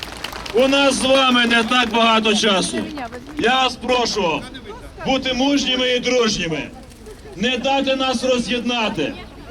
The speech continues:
Ми всі сьогодні повинні стати як один. Пенсіонер і студент, підприємець і службовець, політик і громадський активіст, спортсмен і професор,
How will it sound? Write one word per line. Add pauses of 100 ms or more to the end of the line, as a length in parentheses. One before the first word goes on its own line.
Ми
всі
сьогодні
повинні
стати
як
один. (440)
Пенсіонер
і
студент, (500)
підприємець
і
службовець, (380)
політик
і
громадський
активіст, (440)
спортсмен (100)
і
професор,